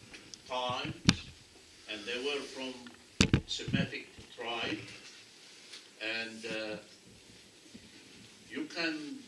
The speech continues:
also characterize the Semitic people, uh, people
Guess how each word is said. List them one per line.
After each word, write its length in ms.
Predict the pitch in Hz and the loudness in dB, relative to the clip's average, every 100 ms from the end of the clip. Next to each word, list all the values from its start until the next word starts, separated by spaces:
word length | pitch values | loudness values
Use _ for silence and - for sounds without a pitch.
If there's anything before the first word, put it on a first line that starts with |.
| 131 | -4
also 240 | 151 - 139 | -2 0 -2
characterize 920 | 123 131 123 117 139 127 139 135 127 - | -2 -2 -2 -6 -6 -4 -2 -2 -2 -4
the 120 | 110 | 0
Semitic 680 | - - 110 - - - - | 0 -2 -2 -2 -2 -8 -10
people, 460 | 127 110 104 98 95 98 - - - - - - - - - - - - | -10 -8 -10 -10 -10 -12 -14 -18 -20 -20 -20 -18 -16 -16 -16 -10 -6 -6
uh, 240 | 92 90 - - - - - - - - - - - - - - - - | -6 -6 -8 -10 -12 -14 -16 -14 -10 -10 -12 -18 -18 -18 -18 -14 -8 -2
people 420 | 165 156 147 | -2 -2 0